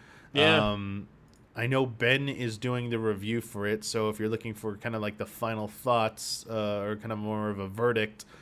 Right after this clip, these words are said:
Speaker 2: uh, be on the lookout for that. That should be coming in the, in, in the future here.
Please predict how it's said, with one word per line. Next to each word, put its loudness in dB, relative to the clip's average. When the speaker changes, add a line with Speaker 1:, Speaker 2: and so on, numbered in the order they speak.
Speaker 2:
uh, 0
be 0
on 2
the 0
lookout 0
for -4
that. 2
That 0
should -10
be -4
coming -4
in -6
the, -4
in, -4
in -6
the -4
future -4
here. -2